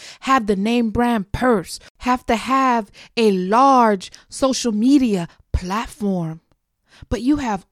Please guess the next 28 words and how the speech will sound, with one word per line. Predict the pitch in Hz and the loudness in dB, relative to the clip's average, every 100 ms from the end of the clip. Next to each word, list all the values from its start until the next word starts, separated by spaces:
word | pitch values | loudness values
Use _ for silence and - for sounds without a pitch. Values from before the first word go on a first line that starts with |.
| - | -4
all | 254 277 | 0 2
those | 247 254 254 - | 2 0 -2 -4
things. | 214 175 160 147 - - _ _ | -4 -4 -6 -12 -14 -18 _ _
You | 247 302 | -2 0
have | 240 175 | -2 -4
done | 190 175 - - | -4 -4 -6 0
all | 262 285 | 2 2
the | 294 | 2
work | 247 226 220 - _ - | 0 -2 -4 -14 _ -4
to | 285 - 240 | -2 -2 0
earn | 269 359 330 | 2 2 2
those | 214 196 - | 0 0 -4
things. | - 202 175 160 - - _ _ _ _ _ _ _ _ | -6 -6 -8 -14 -18 -20 _ _ _ _ _ _ _ _
But | 208 202 | -16 -12
you're | 226 240 | -8 -8
left | 185 196 233 - _ | -6 -6 -8 -10 _
like | 190 190 196 196 | -6 -4 -6 -8
an | 185 170 _ | -12 -14 _
empty | 214 220 - 226 214 214 _ _ _ _ | -10 -10 -10 -12 -12 -16 _ _ _ _
shell. | - - - 185 165 151 160 _ _ _ _ _ _ _ _ _ | -14 -10 -6 -4 -4 -8 -12 _ _ _ _ _ _ _ _ _
It | - 269 | -6 -6
feels | - - 220 302 320 202 165 - | -8 -6 0 2 2 2 0 -8
empty | 185 175 - 165 165 _ _ _ _ _ | -8 -10 -14 -14 -16 _ _ _ _ _
because | 190 - 196 175 | -10 -6 -8 -8
you | 175 220 262 269 285 277 _ | -6 -4 -4 -4 -6 -12 _
are | 170 160 | -18 -14
not | 151 156 170 185 202 - _ _ _ _ _ | -14 -12 -10 -8 -10 -14 _ _ _ _ _
happy. | - 170 165 - 127 | -12 -10 -10 -12 -18